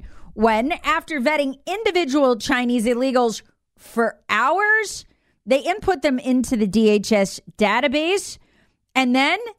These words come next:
they put them, they set the individual up for deportation and fly him or her back to China. J J Carroll, a retired C P B deputy patrol agent in charge,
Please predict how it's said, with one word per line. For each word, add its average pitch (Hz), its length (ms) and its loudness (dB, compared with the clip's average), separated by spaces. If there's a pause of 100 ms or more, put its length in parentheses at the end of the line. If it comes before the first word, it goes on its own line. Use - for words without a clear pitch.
(400)
they 277 240 0
put 339 300 -2
them, 247 260 0
they 254 140 2
set 349 200 0
the 302 120 -4
individual 247 480 4
up 226 180 0
for 226 140 0
deportation 247 1120 0 (400)
and 254 240 -2
fly 311 440 2
him 285 260 -2
or 302 100 2
her 247 180 2
back 185 540 -2 (180)
to 208 140 -10
China. 262 540 -2 (880)
J 381 240 0
J 403 180 0
Carroll, 311 540 0 (120)
a 285 80 2
retired 302 460 0
C 302 220 -2
P 269 180 2
B 240 220 0
deputy 233 420 -2
patrol 240 420 0
agent 226 400 0
in 208 80 2
charge, 233 480 0